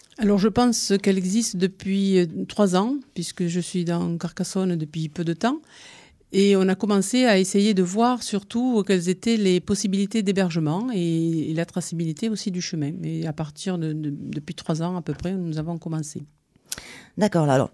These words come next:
Speaker 2: qu-, quand vous accueillez les pèlerins, concrètement, euh, que se passe-t-il ?
Speaker 1: Alors, les pèlerins qui arrivent sans, euh, sans avoir réservé, ce qui est normal pour un pèlerin,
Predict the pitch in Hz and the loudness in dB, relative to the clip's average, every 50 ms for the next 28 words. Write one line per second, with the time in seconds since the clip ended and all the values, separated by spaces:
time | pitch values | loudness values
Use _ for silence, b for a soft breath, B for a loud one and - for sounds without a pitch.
0 | B B B B B - 233 - - 247 262 285 285 285 277 - 226 202 180 160 | B B B B B 0 2 4 4 4 4 6 4 4 4 4 6 6 6 6
1 | 151 139 135 143 147 175 233 277 262 220 - - 220 220 - 165 202 202 - 208 | 4 2 2 2 2 4 6 6 6 4 4 2 2 2 2 2 0 0 2 4
2 | 240 254 233 180 147 147 - 220 - - 196 180 - - - 131 120 123 117 113 | 4 4 4 2 2 0 0 -2 0 0 -2 -4 -4 -6 -6 -4 -2 -2 -2 -4
3 | - _ _ B B B B B B B B B B B B B B B B B | -8 _ _ B B B B B B B B B B B B B B B B B
4 | B B B - 190 175 180 165 - - 170 180 180 180 - 190 190 185 208 214 | B B B 0 2 4 4 4 2 0 0 0 2 2 2 2 4 4 2 2
5 | 202 - 202 180 175 208 214 202 196 180 - - - 185 185 180 175 170 160 156 | 2 2 2 2 4 2 2 2 2 2 2 0 0 0 0 0 -2 -2 0 0
6 | 151 151 147 151 147 - 175 165 165 170 160 160 151 165 156 151 156 151 165 220 | 2 2 2 0 0 0 0 0 0 0 0 0 0 0 0 0 -2 -2 -2 -2
7 | 269 285 - - 170 156 170 160 151 151 151 151 151 143 147 175 185 190 170 151 | -2 -2 -4 -6 -6 -4 -2 0 0 2 2 0 0 0 0 0 0 -2 -2 -4
8 | - - 160 156 156 147 156 151 151 147 175 214 | -6 -6 -4 -2 0 0 0 0 0 0 0 0